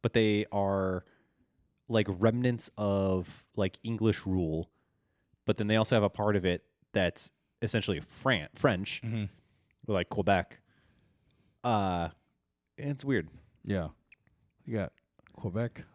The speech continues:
Speaker 2: Montreal. Montreal?
Speaker 1: Well, I, I
Speaker 2: Is
Speaker 1: think
Speaker 2: that French?
Speaker 1: y-, yeah, I mean, all the names are French, if I, if I'm correct.
Speaker 2: It
Speaker 1: But
Speaker 2: Toronto doesn't sound French.
Speaker 1: but isn't, uh, but Mo-, uh, Quebec is really where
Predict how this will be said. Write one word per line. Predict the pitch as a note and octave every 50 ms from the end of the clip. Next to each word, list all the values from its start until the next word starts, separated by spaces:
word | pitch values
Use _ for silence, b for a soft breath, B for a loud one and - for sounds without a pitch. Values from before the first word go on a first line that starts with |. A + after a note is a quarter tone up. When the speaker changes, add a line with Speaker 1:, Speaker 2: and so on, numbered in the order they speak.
| _ _ -
Speaker 2:
Montreal. | G2 G2 G2+ G2 G2 G2 - - G#2 F#2+ F2+ F2 F2+ - -
Montreal? | B2+ B2+ C3+ C#3 B2+ A2 - C#3 A#2+ A2+ A#2 C#3 D#3 E3+ E3 - - _ _ _ _ _ _ _ _ _ _ _ _ _ _ _ _ _ _ _ _ _
Speaker 1:
Well, | - A#2 A#2+ A#2 A2
I, | G#2 F#2+ - -
I |
Speaker 2:
Is | A#2 -
Speaker 1:
think | - C#3
Speaker 2:
that | G2+ F#2+
French? | - G2+ G2+ - - - - - _ - -
Speaker 1:
y-, | A2+ G#2 F#2 - _
yeah, | - C3 A2+ G#2+ F2 D2+ D2 D#2
I | D#2 F2
mean, | F#2 F#2 F2+
all | F2+ E2+ F2 F2 E2
the | D#2+ D#2
names | D#2 D#2+ D#2 D2+
are | D#2 D2+ D2+ - - _ _ - _ _ _ _ _ _ _ _ _ _
French, | _ - - D#2+ D2+ - - -
if | - D#2+
I, | D#2 D#2 - _ _ _ _
if | - G#2
I'm | - F#2 F2
correct. | - - - F#2+ E2 D2 - _ - -
Speaker 2:
It | C#3
Speaker 1:
But | A2 F#2+ - - -
Speaker 2:
Toronto | - D3+ D3+ G#3+ C4+ A3+ D#3 G#2
doesn't | F2 F2 E2+ F2
sound | - - D2 D2+
French. | - - D2+ D#2 G2+ - - b b b b b b b b b b b b _
Speaker 1:
but | - B2 B2
isn't, | C#3 C3 C3 E3 D3+ C3+ -
uh, | C#3+ B2+ A#2 A2+ A2 G2+ F#2+ F#2+ F#2 - _ _ _ _ _ _ _ -
but | A2+ B2+ B2+
Mo-, | C3 C#3+ -
uh, | - C3+ C3
Quebec | - - C#3+ C#3 E3 F3+ - -
is | C#3+ G#2+ F#2 F#2
really | F#2+ G#2 G2+ G2
where | F2+ F2+ F#2 F2 E2+ E2+ E2+ E2+